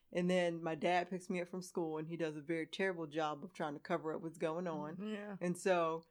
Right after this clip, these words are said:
Speaker 1: he's just beating around the bush with what's going on and where we're going. And it turns out that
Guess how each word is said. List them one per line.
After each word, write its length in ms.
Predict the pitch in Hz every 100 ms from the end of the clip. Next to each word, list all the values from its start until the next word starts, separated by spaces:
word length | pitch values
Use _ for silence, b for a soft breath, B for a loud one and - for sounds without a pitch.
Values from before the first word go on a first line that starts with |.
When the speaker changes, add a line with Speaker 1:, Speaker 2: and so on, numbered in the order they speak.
| _
Speaker 1:
he's 140 | - 185
just 180 | 185 156
beating 240 | 190 190
around 240 | 185 190 180
the 60 |
bush 340 | 165 180 180 175
with 200 | 175 170
what's 260 | 165 175
going 300 | 175 175 170 170
on 220 | 170 165
and 80 | 151
where 200 | 170 165
we're 100 | 143
going. 440 | 165 165 156 151
And 140 | 165
it 100 | 165
turns 320 | - 196 185 202
out 260 | 160 165
that 260 | 156 151